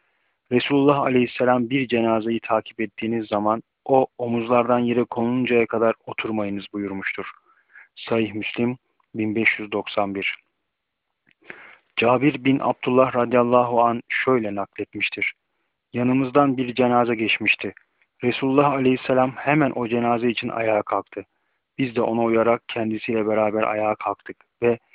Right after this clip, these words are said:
"Ey Allah'ın Resulü, bu bir Yahudi kadının cenazesidir." dedik. Bunun üzerine Hazreti Peygamber aleyhisselam, "Şüphesiz ölüm korkunç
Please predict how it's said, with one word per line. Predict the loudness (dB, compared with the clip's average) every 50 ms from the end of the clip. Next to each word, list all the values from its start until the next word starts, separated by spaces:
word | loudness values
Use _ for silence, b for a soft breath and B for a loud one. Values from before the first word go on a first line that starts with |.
| b b b b b 0
"Ey | 2 4 4
Allah'ın | 4 4 2 2 0 -2 -2 -2
Resulü, | -4 -4 -4 -4 -4 -4 -2 -4 -4 -8 _ _ _ _ _ _ _ _ _ _ _ _ -2
bu | -2 0 2
bir | 2 2 2
Yahudi | 2 2 2 2 2 2 2 2 0 0
kadının | 2 0 0 2 4 4 6 6 6
cenazesidir." | 4 2 0 0 0 -2 -2 -4 -6 -8 -10 -8 -8 -8 -8 -6
dedik. | -8 -8 -8 -8 -14 -14 -18 _ _ _ -4
Bunun | 0 2 2
üzerine | 2 2 2 2 2 2 2
Hazreti | 0 0 -2 -4 -8 -4
Peygamber | -2 0 0 2 2 2 2 2 2
aleyhisselam, | 0 0 0 -2 -2 -4 -2 -2 0 2 2 0 -2 _ _ _ _ _ B B B B B B B B
"Şüphesiz | -6 -6 -4 0 2 2 2 2 0 -6 -6 -6 -6 -2
ölüm | 0 2 4 4 2
korkunç | 2 4 2 2 2 2 0 0 0 0 0 -2 -6